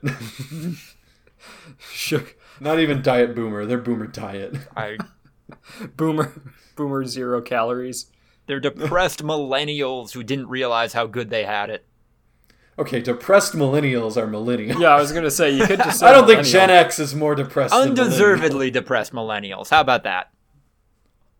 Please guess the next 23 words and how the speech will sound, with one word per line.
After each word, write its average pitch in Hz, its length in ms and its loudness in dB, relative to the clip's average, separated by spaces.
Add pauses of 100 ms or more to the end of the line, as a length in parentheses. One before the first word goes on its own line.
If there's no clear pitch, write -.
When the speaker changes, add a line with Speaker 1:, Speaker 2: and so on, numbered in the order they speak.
(400)
Speaker 1:
More 233 220 2
entitled 226 600 2
millennial? 262 540 -2
Now 214 200 -2
we're 202 140 -2
getting, 147 320 -4 (360)
<laughs> - 400 -14
you're 247 100 -4
just 226 240 2
saying 180 340 0
things 185 420 -6
that 151 120 4
are 147 120 0
known 147 280 -2
<laughs> - 20 -12
for - 400 -12
millennials. 151 520 -12 (260)
Speaker 3:
Gen 262 280 4
Xers 294 440 -2 (100)
actually 247 540 -2
had 214 540 2
job 202 480 2
opportunities. 160 1120 0